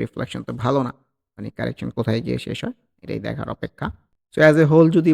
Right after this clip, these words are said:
বলি, এই ইন্স্যুরেন্স সেক্টরের সিনারিওটা আসলে খুব একটা প্রশংসনীয় না, একদম প্রপার কারেকশনের রিফ্লেকশনেই আছে, এরকমই মনে হচ্ছে আমার কাছে। জুট সেক্টরের কথা যদি বলি, প্রথমে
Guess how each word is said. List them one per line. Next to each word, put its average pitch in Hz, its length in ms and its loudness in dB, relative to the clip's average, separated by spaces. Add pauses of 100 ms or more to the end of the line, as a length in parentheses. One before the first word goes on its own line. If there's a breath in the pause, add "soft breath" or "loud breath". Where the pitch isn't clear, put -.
(100)
বলি, 139 160 4 (460)
এই 120 80 6 (140)
ইন্স্যুরেন্স 135 360 4
সেক্টরের 127 400 2
সিনারিওটা 120 500 -2
আসলে 120 260 -6 (760)
খুব 127 180 -4
একটা - 160 -6 (180)
প্রশংসনীয় 131 720 0
না, 117 60 -4 (200)
একদম 107 220 -10 (100)
প্রপার 117 240 -4 (100)
কারেকশনের 113 500 -4
রিফ্লেকশনেই 117 540 -8 (100)
আছে, - 160 -16 (160)
এরকমই 107 320 -12 (100)
মনে 120 220 -6
হচ্ছে - 280 -16
আমার 107 200 -8
কাছে। 117 180 -12 (380)
জুট 143 320 0
সেক্টরের 156 400 0
কথা 151 140 2 (100)
যদি 143 140 0 (120)
বলি, 131 180 2 (300)
প্রথমে 117 240 -4